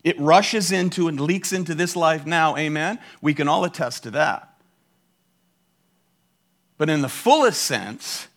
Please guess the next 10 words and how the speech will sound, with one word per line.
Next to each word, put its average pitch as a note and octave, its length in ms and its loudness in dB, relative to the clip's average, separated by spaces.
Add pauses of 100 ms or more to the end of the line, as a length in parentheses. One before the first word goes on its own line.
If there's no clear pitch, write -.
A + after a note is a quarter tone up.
(340)
it's B2 200 -8
only E3+ 280 2
experienced D#3 1300 -4 (720)
through D#3+ 180 -4
the D3+ 100 -4
door A#2+ 420 -4
on A#2+ 280 -2
the A2 300 -8
other G2+ 400 -10 (120)
side. - 720 -10